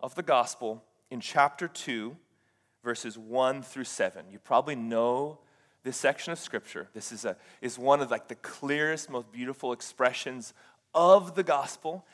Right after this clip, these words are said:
and of our new life in Christ that w-, we read in the New Testament, okay? So that's where we're gonna drive into, um, and spend the, na-, the, uh, the next thirty minutes or so together on this.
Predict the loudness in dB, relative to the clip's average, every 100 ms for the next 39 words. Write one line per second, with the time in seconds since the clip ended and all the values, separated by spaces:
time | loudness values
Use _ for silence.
0 | _ -4 2 2 2 0 -4 0 2 0
1 | -2 -10 -2 2 2 0 -10 -10 -10 -6
2 | -6 -4 -6 -6 -6 -6 -8 -4 -2 -4
3 | -10 -18 -14 -14 -16 _ _ _ -4 4
4 | 4 4 -2 0 -2 2 6 6 4 -6
5 | -12 -16 _ _ _ _ _ -10 -4 -4
6 | -4 -8 -14 -20 _ -18 -14 -8 -6 -6
7 | -8 -8 -12 _ -20 _ -10 -10 -12 _
8 | _ _ _ _ _ _ -20 -20 -20 -14
9 | -14 -14 -10 -10 -8 -12 -14 -16 -18 -18
10 | -18 -10 -10 -10 _ _ _ -20 -12 -12
11 | -10 -12 -14 -16 _ -20